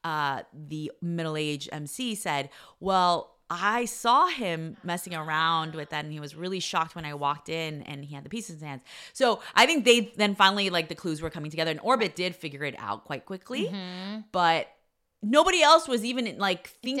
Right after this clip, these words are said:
Speaker 1: thinking
Speaker 2: occur to
Speaker 1: ahead,
Speaker 2: them.
Speaker 1: like, could there be something else? So I did think, I was like, the odds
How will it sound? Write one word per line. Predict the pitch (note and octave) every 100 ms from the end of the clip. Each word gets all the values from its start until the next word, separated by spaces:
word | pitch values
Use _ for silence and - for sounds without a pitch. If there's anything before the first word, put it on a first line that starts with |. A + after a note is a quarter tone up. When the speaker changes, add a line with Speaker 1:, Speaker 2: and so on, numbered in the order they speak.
| A#3
Speaker 1:
thinking | A3+
Speaker 2:
occur | G3
to |
Speaker 1:
ahead, | F#3 G#3+ G#3
Speaker 2:
them. | F3+
Speaker 1:
like, | D#3 D#3
could | - D#3+
there | E3+
be |
something | F3+ F3
else? | C3+ A#2+ - -
So | E4+
I | G#4
did | A4+ B4
think, | C4
I |
was | A3
like, | F#3+ - - -
the | C4 G#3 -
odds | C#4+ A#4 E5 G4